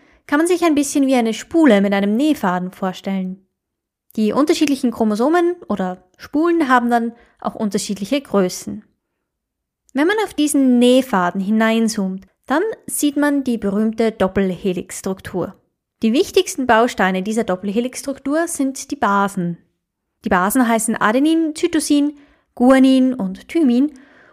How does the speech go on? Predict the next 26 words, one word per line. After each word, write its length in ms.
und 80
sie 120
werden 200
immer 240
mit 100
ihrem 240
Anfangsbuchstaben 1040
abgekürzt, 760
also 200
A, 240
C, 320
G 360
und 360
T. 380
Diese 200
Basen 640
sind 440
wie 140
ein 160
Code, 480
daher 380
die 120
Reihenfolge 560
bestimmt 600
die 140
Erbinformation. 1080